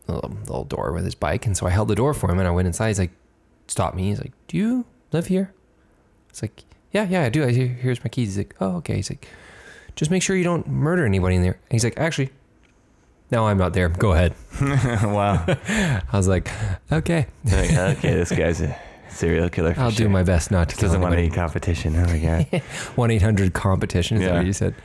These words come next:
Speaker 2: No, just, just doesn't want any competition.
Speaker 1: Oh, I
Speaker 2: He's
Speaker 1: heard
Speaker 2: a serial
Speaker 1: one eight hundred
Speaker 2: killer.
Speaker 1: competition. You can dial in now for
Speaker 2: <laughs>
Speaker 1: murder competitions.
Speaker 2: Yeah, I mean, come on.
Speaker 1: Sign up before
Speaker 2: We've got
Speaker 1: Saturday.
Speaker 2: challenges for every type of style. If you wanna be casual, you wanna be serious. I mean, it's all about
Speaker 1: If you wanna be serial,
Speaker 2: So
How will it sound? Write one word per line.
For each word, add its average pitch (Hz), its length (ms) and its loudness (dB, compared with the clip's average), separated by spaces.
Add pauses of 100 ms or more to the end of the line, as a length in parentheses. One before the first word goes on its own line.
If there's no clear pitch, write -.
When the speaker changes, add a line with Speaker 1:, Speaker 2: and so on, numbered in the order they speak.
(160)
Speaker 2:
No, 107 100 0
just, 104 220 0
just 95 180 -2
doesn't 95 240 0
want 85 200 2
any 80 120 2
competition. 82 720 -2
Speaker 1:
Oh, 90 120 2
I 92 100 2
Speaker 2:
He's 90 80 4
Speaker 1:
heard 92 100 2
Speaker 2:
a - 20 -2
serial 92 60 2
Speaker 1:
one 95 100 2
eight 90 100 2
hundred 87 240 2
Speaker 2:
killer. 87 120 0
Speaker 1:
competition. 92 460 0
You 113 80 -2
can 143 120 0
dial 92 200 0
in 90 100 2
now 98 220 2
for - 120 -2
Speaker 2:
<laughs> 92 120 2
Speaker 1:
murder 98 220 2
competitions. 98 520 2
Speaker 2:
Yeah, 98 80 0
I 95 40 0
mean, 98 300 0
come 98 140 0
on. 113 300 -2 (140)
Speaker 1:
Sign 160 300 0
up 131 140 0
before 135 180 0
Speaker 2:
We've 156 100 0
got 185 80 2
Speaker 1:
Saturday. 151 220 2
Speaker 2:
challenges 131 460 0
for 107 180 -2
every 151 340 0
type 95 300 0
of 85 80 -4
style. 82 380 0
If 87 100 -2
you 101 80 -2
wanna 98 160 -2
be 87 100 -2
casual, 117 520 -2
you 104 40 -2
wanna 87 140 -2
be 82 80 -2
serious. 101 460 0
I 90 40 -2
mean, 87 140 -4
it's 87 140 -4
all 101 120 0
about - 340 -4
Speaker 1:
If 98 140 0
you 98 80 4
wanna 98 140 2
be 87 80 2
serial, 90 460 2
Speaker 2:
So - 100 -10